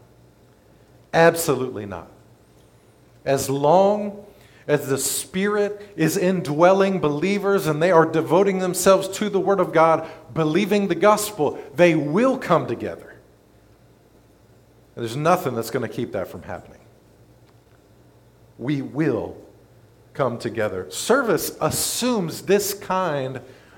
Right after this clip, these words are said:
of unity, this kind of togetherness, but also the assumption is that sacrifices are made.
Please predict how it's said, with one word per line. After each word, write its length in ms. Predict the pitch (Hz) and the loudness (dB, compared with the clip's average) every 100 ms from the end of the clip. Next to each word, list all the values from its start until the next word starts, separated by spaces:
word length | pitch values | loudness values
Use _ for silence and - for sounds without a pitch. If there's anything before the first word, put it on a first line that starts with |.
| 147 | -2
of 140 | 135 | 0
unity, 380 | 156 208 170 - - - 147 | 0 0 0 -4 -8 -6 -2
this 200 | 208 - | -2 -2
kind 500 | - 196 190 165 156 | 0 2 4 4 4
of 440 | 147 147 135 - - - - _ _ _ _ _ | 4 4 2 -6 -16 -20 -20 _ _ _ _ _
togetherness, 680 | - 135 165 180 151 127 - | -6 0 2 4 2 0 -4
but 180 | - 151 | -4 0
also 720 | 196 - 143 131 131 165 - - - _ _ _ _ _ _ _ _ _ - | 0 -2 0 0 0 -2 -10 -18 -20 _ _ _ _ _ _ _ _ _ -10
the 100 | 117 | -4
assumption 580 | 123 - 180 185 - 123 | -4 0 -2 -2 -6 -4
is 240 | 110 107 - | -4 -6 -6
that 220 | 104 101 | -8 -8
sacrifices 960 | - 170 175 110 - 98 85 - 76 87 | -2 -2 -2 -6 -4 -4 -6 -12 -14 -16
are 60 | |
made. 300 | 82 73 - | -16 -18 -20